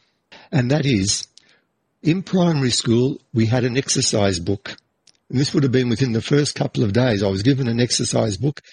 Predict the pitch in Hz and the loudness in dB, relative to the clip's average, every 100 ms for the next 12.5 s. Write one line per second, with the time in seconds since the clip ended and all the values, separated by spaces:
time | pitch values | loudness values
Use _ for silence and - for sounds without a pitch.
0 | - - - _ 151 123 - 160 196 180 | -20 -20 -20 _ -4 -2 -2 -2 2 2
1 | 160 - 151 - 120 120 98 127 - - | 2 0 -4 -2 0 0 0 -2 -2 -12
2 | _ _ _ 127 113 107 107 - - - | _ _ _ -2 0 2 0 -2 -10 -6
3 | 117 - 123 - 131 101 151 151 120 113 | -2 0 0 -2 -2 2 2 0 -2 -2
4 | 110 113 110 - 123 110 107 101 - _ | 0 2 0 0 0 2 2 0 -6 _
5 | _ 104 107 117 143 170 185 202 - _ | _ -4 0 0 2 0 0 -2 -4 _
6 | _ _ _ _ _ _ - 87 113 117 | _ _ _ _ _ _ -10 0 2 4
7 | 127 135 139 143 147 _ _ _ _ 123 | 2 2 2 0 -4 _ _ _ _ -2
8 | 113 - - 165 160 95 85 82 - _ | -2 -2 0 4 4 2 -2 -6 -16 _
9 | 117 107 113 131 123 - 147 101 90 - | -4 -2 -2 -2 -2 -2 -2 0 -2 -6
10 | - - - - 123 135 143 156 _ - | -20 -20 -16 -2 0 0 -2 -8 _ -4
11 | 143 143 - 147 185 190 - - 151 - | -2 -2 -4 -2 0 -2 -8 -16 -6 -2
12 | 185 - 139 143 151 | -2 0 0 2 0